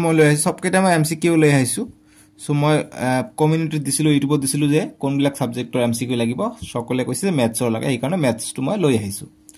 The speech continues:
ঠিক আছে? আৰু লগতে, আহ, যদি তোমালোকে মোক, মোৰ লগত কণ্টেক্ট কৰিব বিচাৰা, তেনেহ'লে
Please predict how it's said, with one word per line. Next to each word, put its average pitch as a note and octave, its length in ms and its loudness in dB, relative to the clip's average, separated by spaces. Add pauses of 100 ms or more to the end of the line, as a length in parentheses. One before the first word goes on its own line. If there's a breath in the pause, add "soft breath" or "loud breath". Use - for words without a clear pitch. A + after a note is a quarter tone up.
(160)
ঠিক E3+ 180 -4
আছে? - 120 -2 (840 loud breath)
আৰু A#2+ 120 -2 (100)
লগতে, C#3+ 340 0
আহ, - 720 -6 (180)
যদি D3+ 220 4
তোমালোকে D#3 320 0 (100)
মোক, D#3 100 2 (240)
মোৰ C#3+ 140 2
লগত D3 200 0
কণ্টেক্ট C#3+ 280 0
কৰিব D3+ 200 4
বিচাৰা, F3+ 200 0
তেনেহ'লে C#3+ 220 0